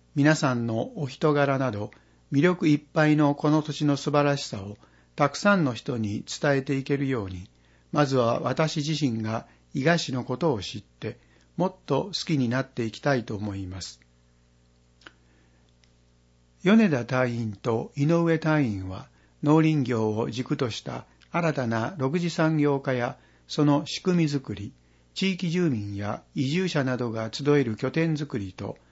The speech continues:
その運営などを通じて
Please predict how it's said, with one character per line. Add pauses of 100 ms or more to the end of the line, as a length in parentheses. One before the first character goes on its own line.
(160)
そ
の
運
営
な
ど
を
通
じ
て